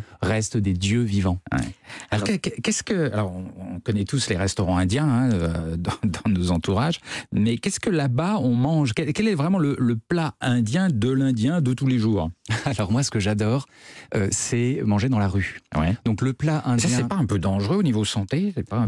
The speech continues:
Speaker 1: Alors, il
Speaker 2: peu
Speaker 1: faut bien choisir. Moi, j'ai toujours considéré que les petits restaurants tout petits, on leur fait confiance parce qu'on voit les cuisines. La
Speaker 2: Ouais.
Speaker 1: cuisine, c'est simple, elle est devant vous.
Speaker 2: Ouais.
Speaker 1: Vous,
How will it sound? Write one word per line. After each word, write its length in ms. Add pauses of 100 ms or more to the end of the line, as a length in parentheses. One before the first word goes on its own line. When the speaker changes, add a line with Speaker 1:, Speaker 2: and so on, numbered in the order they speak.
Speaker 1:
Alors, 80
il 40
Speaker 2:
peu 60
Speaker 1:
faut 60
bien 160
choisir. 340
Moi, 100
j'ai 140
toujours 240
considéré 520
que 60
les 80
petits 320
restaurants 580
tout 120
petits, 500
on 220
leur 140
fait 120
confiance 440
parce 180
qu'on 100
voit 140
les 100
cuisines. 420
La 60
Speaker 2:
Ouais. 60
Speaker 1:
cuisine, 280
c'est 140
simple, 240
elle 80
est 100
devant 260
vous. 220 (240)
Speaker 2:
Ouais. 120
Speaker 1:
Vous, 280